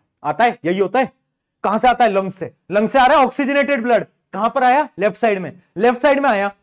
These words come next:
अब लेफ्ट साइड से वो नीचे गया, नीचे से होकर वो पंप हुआ, और पंप होकर वो कहां पर चला गया? बॉडी के अंदर चला गया, ठीक है।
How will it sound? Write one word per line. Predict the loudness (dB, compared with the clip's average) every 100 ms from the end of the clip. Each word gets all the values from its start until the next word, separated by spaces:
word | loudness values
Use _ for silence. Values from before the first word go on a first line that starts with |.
| -4
अब | -2
लेफ्ट | 2 0
साइड | 2 0
से | 0
वो | 0
नीचे | 0 0 -2
गया, | 0
नीचे | -2 -4 -2
से | 0
होकर | 0 0
वो | -2
पंप | -2 -4 -2
हुआ, | 0
और | 0
पंप | -2 -4 -4
होकर | -4 -4
वो | -4
कहां | -6 -6
पर | -6
चला | -6 -6 -4
गया? | -4
बॉडी | -2 -2 -2
के | -4
अंदर | -8
चला | -12 -16
गया, | -18 -4
ठीक | -2
है। | -2